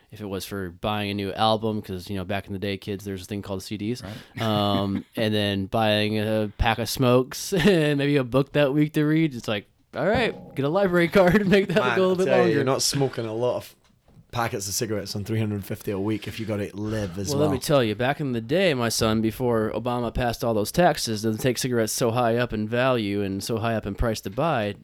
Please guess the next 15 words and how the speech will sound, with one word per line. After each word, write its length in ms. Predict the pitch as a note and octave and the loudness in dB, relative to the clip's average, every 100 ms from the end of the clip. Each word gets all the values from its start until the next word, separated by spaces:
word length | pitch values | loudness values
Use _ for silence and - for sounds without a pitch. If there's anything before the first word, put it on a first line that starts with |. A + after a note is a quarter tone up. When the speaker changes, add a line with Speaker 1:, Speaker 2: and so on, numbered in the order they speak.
| B2 | 0
Speaker 1:
down 220 | C#3 B2+ | 2 4
in 60 | A2+ | 2
the 60 | |
mountains, 540 | A2 D3+ G3+ C3 A2 - | 2 2 2 0 -4 -2
or 340 | F3 A#3+ B3 D#3+ | 0 4 4 4
you 80 | |
go 100 | D3 | 4
to 100 | C3 | 4
the 120 | A2+ C3 | 4 4
Indian 260 | G3 C#3+ | 4 4
reservations 840 | A2+ G#2+ G#2 F#2+ G2 E2+ A#2 D#3+ - B2+ | 4 2 2 2 2 2 2 0 -8 -8
and 460 | A#2+ A2+ G#2+ G#2+ | -6 -4 -6 -6
they 60 | A2 | -6
Speaker 2:
Yes. 80 | - | -2
Speaker 1:
sold, 260 | C3+ A2 | -2 -2